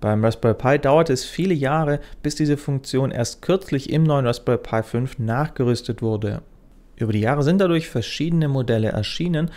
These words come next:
teilweise sogar welche, die noch kleiner sind als der Raspberry Pi beziehungsweise Raspberry Pi Zero selbst. Heute soll es vor allem um den Rock fünf B gehen.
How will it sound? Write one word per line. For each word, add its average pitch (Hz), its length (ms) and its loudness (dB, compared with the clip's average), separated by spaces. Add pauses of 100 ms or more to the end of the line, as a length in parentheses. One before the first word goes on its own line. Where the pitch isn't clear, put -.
(140)
teilweise 165 360 2
sogar 156 240 2
welche, 135 260 0
die 117 140 -2
noch 135 320 -4
kleiner 165 340 0
sind 143 300 -2
als 131 180 -2
der 123 140 2
Raspberry 127 400 2
Pi 120 300 0
beziehungsweise 113 540 -2
Raspberry 107 380 -2
Pi 107 200 -2
Zero 107 360 0
selbst. 120 640 -2 (420)
Heute 143 180 2
soll 165 140 2
es 165 100 -2
vor - 160 0
allem 131 220 0
um 147 240 -2
den 135 240 0
Rock 113 240 0
fünf 110 360 -4
B 160 260 0
gehen. 117 420 -2